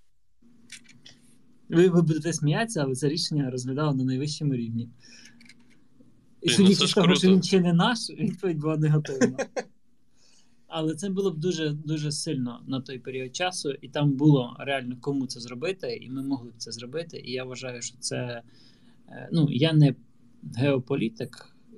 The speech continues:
Speaker 1: і, і там, можливо, не дипломат, але це було б те, що тупо ніхто не очікував. А в цій війні, як показує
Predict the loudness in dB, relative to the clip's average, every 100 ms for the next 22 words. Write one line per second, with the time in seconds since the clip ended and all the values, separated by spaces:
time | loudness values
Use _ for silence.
0 | -8 -6 -4 -6 -6 -6 -4 -4 -2 0
1 | 2 2 0 0 -2 -2 -4 -8 -20 -14
2 | -12 -10 -6 -6 -6 -6 -10 -12 -16 -20
3 | -20 -20 -20 -20 -20 -20 -4 0 0 0
4 | -2 -2 0 0 -2 -6 -8 -4 -4 -4
5 | -6 -4 -4 -4 -10 -10 -10 -10 -12 -18
6 | -12 -8 -8 -4 0 0 2 0 0 -4
7 | -6 -8 -8 -8 -14 -12 -6 -4 -4 -4
8 | -6 -8 -12